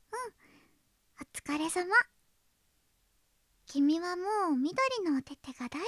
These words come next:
きになっちゃったね。うんうん、よかったよかった。でも、素直になってもらうには、ちょっと時間がかかっちゃったかな。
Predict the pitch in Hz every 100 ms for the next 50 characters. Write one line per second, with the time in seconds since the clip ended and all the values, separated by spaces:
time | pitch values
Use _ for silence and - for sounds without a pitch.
0 | 539 - 523 370 302 294 - 269 - 254
1 | 320 415 _ _ _ _ _ _ _ _
2 | _ _ _ _ - 302 262 247 349 392
3 | _ _ _ _ _ - 302 285 285 -
4 | 269 285 - 453 - 403 403 381 _ _
5 | _ _ _ _ _ _ _ _ _ 349
6 | 370 339 320 - - - - - 440 587
7 | 494 330 294 294 285 254 254 269 269 254
8 | 240 240 - - _ - 494 - 349 -
9 | - 302 370 415 427 - 539 - 508 -
10 | - 240 247 359 392